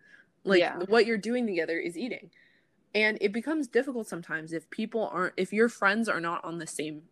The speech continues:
Speaker 1: page as you, like, diet-wise or whatever, they might suggest, like, "Oh, let's go to, like, I don't know, In-N-Out Burger." And this has happened to me, actually. My <laughs> friends were like, "Julia, like, let's get an In-N-Out burger." And I was like,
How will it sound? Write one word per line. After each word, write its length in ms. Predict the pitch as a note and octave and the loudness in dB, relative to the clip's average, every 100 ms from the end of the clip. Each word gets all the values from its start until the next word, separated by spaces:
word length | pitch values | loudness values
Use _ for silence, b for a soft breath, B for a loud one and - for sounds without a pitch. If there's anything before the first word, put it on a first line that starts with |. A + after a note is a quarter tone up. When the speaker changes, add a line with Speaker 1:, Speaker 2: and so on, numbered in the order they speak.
| - | -20
Speaker 1:
page 380 | - D#3+ D#3 G3+ | -6 -2 0 0
as 220 | G#3 G3+ | 0 0
you, 320 | A3+ B3 B3+ | 0 0 0
like, 420 | A3+ E3+ - - _ _ _ - F3+ | -2 -2 -2 -6 _ _ _ -20 -2
diet-wise 880 | D3 C#3+ G#3+ - - C#4 C#4 D4 D4 | 0 4 4 4 0 -2 0 0 0
or 80 | C#4 | 0
whatever, 540 | C#4+ C#4+ D4+ E4+ E4+ b b b | 2 2 2 2 0 b b b
they 160 | F3+ B3 | 6 6
might 240 | C#4+ C4 | 6 2
suggest, 560 | - A3+ F3 F#3+ F#3+ - | 0 -4 2 2 2 -2
like, 240 | E3+ E3 - | -4 -4 -2
"Oh, 240 | B3+ C#4+ A#3+ | 2 2 4
let's 280 | G3+ A#3 - | 2 0 -6
go 580 | G#3+ G#3+ G#3+ G#3 G#3 - _ _ - | -2 0 2 0 0 -6 _ _ -6
to, 180 | G3+ | -2
like, 520 | F#3 F3+ F3 E3+ - _ _ - | 2 2 2 -2 -12 _ _ -8
I 100 | F#3+ | -6
don't 140 | G3 | -4
know, 260 | D3+ C#3+ - | -4 -6 -6
In-N-Out 420 | G3+ A#3+ C#4 D#4 | -2 4 4 4
Burger." 360 | - - B2+ - - | 2 0 -2 -2 2
And 340 | F#3 F3 - _ _ _ - F3+ D#3+ - _ _ _ | 2 0 -6 _ _ _ -16 -14 -12 -16 _ _ _
this 240 | E3+ D4 - | 6 6 6
has 120 | F#3+ | 6
happened 300 | G#3 A#3 D#3+ | 6 6 -4
to 80 | E3 | -6
me, 160 | D#3+ | -6
actually. 500 | C#3 D3+ - D3+ D#3 - b - | -6 -8 -12 -10 -10 -12 b -2
My 180 | A3+ A#3 | 0 2
<laughs> 120 | - | 4
friends 380 | F#4 D4+ B3+ A#3 | 8 8 6 2
were 200 | A3 A#3 | 2 2
like, 260 | F#3+ F#3+ - b b - | 0 -4 -8 b b 4
"Julia, 360 | F#4 G4 F#4 F4 | 6 6 4 4
like, 260 | D#4+ D4 | 0 -2
let's 180 | C#4 C#4+ | -4 -4
get 140 | E4 D#4+ | -4 -4
an 80 | - | -4
In-N-Out 360 | D4+ G#3 G3+ | -6 -4 -6
burger." 220 | A3+ G#3+ G3+ | -6 -2 0
And 100 | F3 | 0
I 80 | F#3 | -2
was 120 | F#3+ | -2
like, 200 | F3 | -4